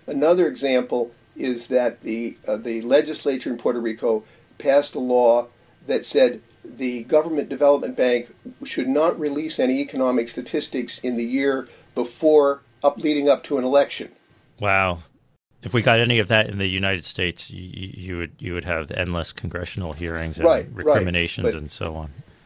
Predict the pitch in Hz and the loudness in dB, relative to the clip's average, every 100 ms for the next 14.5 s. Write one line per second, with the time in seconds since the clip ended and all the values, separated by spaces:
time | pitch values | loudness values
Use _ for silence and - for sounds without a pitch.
0 | _ 147 127 - - 151 127 117 - _ | _ 0 2 0 -2 4 4 2 -4 _
1 | - 147 160 127 127 120 - 170 165 139 | -4 2 2 2 -2 -2 -2 2 2 0
2 | - 139 120 135 131 131 - 135 120 135 | -2 -6 0 2 2 -2 -10 -6 0 0
3 | 135 127 113 131 113 127 113 - - - | 0 -4 -8 -6 -6 -6 -6 -6 -12 -12
4 | 110 120 139 139 127 120 - 123 107 - | -10 0 0 0 -2 -4 -6 -8 -8 -2
5 | 113 120 - 104 110 117 - 113 - 196 | 2 2 -2 -8 -6 -6 -8 -8 -2 -2
6 | 131 95 - - _ - - - _ - | 0 -4 -8 -20 _ -20 -20 -20 _ 0
7 | 185 180 202 226 247 208 156 - 151 143 | 2 2 0 2 4 4 2 2 2 4
8 | 127 151 147 139 131 120 113 117 117 85 | 4 2 0 -2 -2 -2 -2 -4 -4 -8
9 | 90 123 110 147 127 131 117 - _ _ | -10 -10 -4 -2 -2 0 0 -2 _ _
10 | - - 120 120 117 - 131 123 - 165 | -20 -8 -4 -2 -4 -8 -12 -8 2 4
11 | 180 147 - 131 123 123 - 120 107 117 | 4 2 0 -2 -2 -4 -2 -4 -2 -2
12 | 107 107 127 117 - - 131 131 147 143 | -4 -4 -8 -8 -14 -2 2 4 4 2
13 | - - 143 127 113 - 127 117 101 123 | -2 -6 -4 -4 -8 -2 0 0 -6 -8
14 | - 117 113 113 | -4 -2 -2 -4